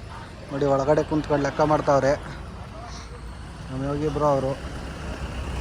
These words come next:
ಇನ್ಶೂರೆನ್ಸ್ ದುಡ್ಡೇನೋ ಕೊಡ್ಬೇಕಂತೆ ಅದ್ರದ್ದು,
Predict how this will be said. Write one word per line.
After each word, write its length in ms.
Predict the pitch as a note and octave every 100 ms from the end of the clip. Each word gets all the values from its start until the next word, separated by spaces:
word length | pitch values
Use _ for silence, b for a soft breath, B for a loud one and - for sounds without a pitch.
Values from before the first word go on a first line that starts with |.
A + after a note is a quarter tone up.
| - - - C3+ C3+ C#3 - - - -
ಇನ್ಶೂರೆನ್ಸ್ 420 | D3 D3 E3 E3 -
ದುಡ್ಡೇನೋ 340 | D3+ D#3 D#3+
ಕೊಡ್ಬೇಕಂತೆ 540 | D3 C#3+ D#3 D#3 D3+
ಅದ್ರದ್ದು, 360 | D3 C#3+ C#3 C#3+